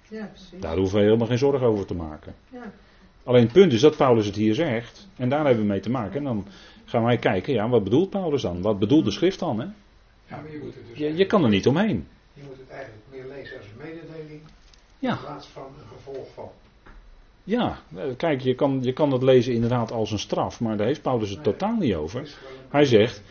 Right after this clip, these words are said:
Speaker 2: "Dit zijn werken van het vlees." En dat het, dat het ook zonden zijn, natuurlijk, dat is zo, absoluut. Maar het zijn werken van het vlees. Alleen bij de Bema, als we daar zijn, dan worden onze zonden ons niet meer tegengeworpen. Dat kan niet, want we zijn gerechtvaardigden.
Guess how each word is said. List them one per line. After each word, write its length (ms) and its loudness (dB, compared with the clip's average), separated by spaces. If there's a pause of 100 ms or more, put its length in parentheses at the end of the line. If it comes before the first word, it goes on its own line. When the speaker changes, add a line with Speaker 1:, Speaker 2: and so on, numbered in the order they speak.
(160)
Speaker 2:
"Dit 120 0
zijn 220 4
werken 320 6
van 140 2
het 140 0
vlees." 500 4
En 160 0
dat 160 6
het, 180 6
dat 200 4
het 160 6
ook 260 4
zonden 560 6
zijn, 300 0
natuurlijk, 500 2
dat 160 -6
is 140 0
zo, 200 4
absoluut. 580 -2 (680)
Maar 120 -6
het 80 -6
zijn 200 2
werken 300 4
van 160 -2
het 100 -4
vlees. 540 2
Alleen 440 4
bij 240 4
de 80 0
Bema, 460 4
als 160 -4
we 80 2
daar 200 0
zijn, 460 -2 (1000)
dan 320 2
worden 240 8
onze 260 6
zonden 320 8
ons 180 2
niet 140 6
meer 120 2
tegengeworpen. 720 2
Dat 120 -2
kan 160 -2
niet, 160 2
want 180 -2
we 80 -2
zijn 240 -6
gerechtvaardigden. 680 -2